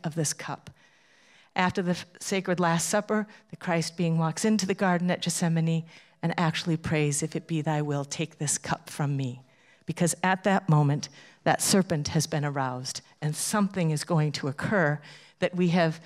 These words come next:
an opportunity to honor and participate with. But it's not without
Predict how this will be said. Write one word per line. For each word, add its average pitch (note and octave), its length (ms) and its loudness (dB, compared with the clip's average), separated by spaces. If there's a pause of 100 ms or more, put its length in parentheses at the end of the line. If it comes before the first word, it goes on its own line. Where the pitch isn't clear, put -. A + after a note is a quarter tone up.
(500)
an F#3+ 100 2
opportunity F#3 720 0
to E3+ 340 -2 (320)
honor F3+ 500 2 (360)
and D#3+ 160 0
participate E3 720 -2
with. - 340 -12 (160)
But G3+ 140 2
it's G#3 200 0
not G3+ 440 2
without F#3+ 460 -2